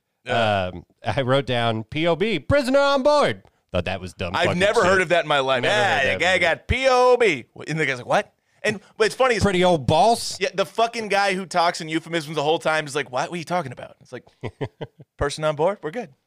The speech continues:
Speaker 2: Yeah, this is gonna
Speaker 1: He
Speaker 2: be
Speaker 1: didn't
Speaker 2: all
Speaker 1: wanna
Speaker 2: right.
Speaker 1: say, "I got the kidnapped, the mentally disabled guy. He's in the car with me."
Speaker 2: Yeah. Figure out what P O B means. Get back to me.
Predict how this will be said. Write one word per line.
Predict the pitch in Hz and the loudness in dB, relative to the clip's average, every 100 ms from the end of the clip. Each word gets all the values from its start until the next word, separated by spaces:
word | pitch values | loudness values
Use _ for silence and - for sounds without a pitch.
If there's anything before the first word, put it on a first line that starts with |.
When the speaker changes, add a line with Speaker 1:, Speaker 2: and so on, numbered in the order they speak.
| _ | _
Speaker 2:
Yeah, | 226 160 104 | -4 -2 -4
this | 156 | -8
is | 165 | -10
gonna | 170 | -8
Speaker 1:
He | 185 | -2
Speaker 2:
be | |
Speaker 1:
didn't | 220 214 | 0 2
Speaker 2:
all | |
Speaker 1:
wanna | 214 | 2
Speaker 2:
right. | 190 | 2
Speaker 1:
say, | 214 | 0
"I | 180 | 0
got | 208 262 254 | 0 0 2
the | 233 214 202 | 2 2 0
kidnapped, | 262 269 247 | 0 0 0
the | 214 | 0
mentally | 214 233 220 208 | 0 2 0 -2
disabled | 185 214 208 196 156 | 0 2 2 2 0
guy. | 151 143 | 2 2
He's | 139 175 160 | 0 -6 -6
in | |
the | 190 | -2
car | 190 185 151 | 2 4 4
with | 123 | -2
me." | 110 95 - _ _ - | -8 -12 -14 _ _ -6
Speaker 2:
Yeah. | 190 98 - _ _ _ _ _ _ | -4 -4 -8 _ _ _ _ _ _
Figure | 269 233 | 0 2
out | 202 | 2
what | 151 123 | 2 0
P | 151 | 2
O | 123 | 2
B | 104 107 | 2 0
means. | 95 80 80 | -2 -6 -10
Get | 139 165 | -4 -2
back | 139 101 | 0 -4
to | |
me. | 85 | -8